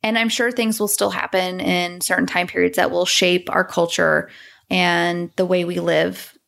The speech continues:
Gen Z are growing up in an era where gay marriages and greater acceptance of transgender and non-binary identities are accepted. So that's shifting our culture. But also tragedies shape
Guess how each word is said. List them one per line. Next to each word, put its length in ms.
Gen 280
Z 480
are 140
growing 380
up 160
in 40
an 320
era 600
where 600
gay 220
marriages 920
and 120
greater 300
acceptance 600
of 420
transgender 1040
and 160
non-binary 880
identities 880
are 140
accepted. 600
So 500
that's 220
shifting 440
our 80
culture. 580
But 360
also 300
tragedies 680
shape 380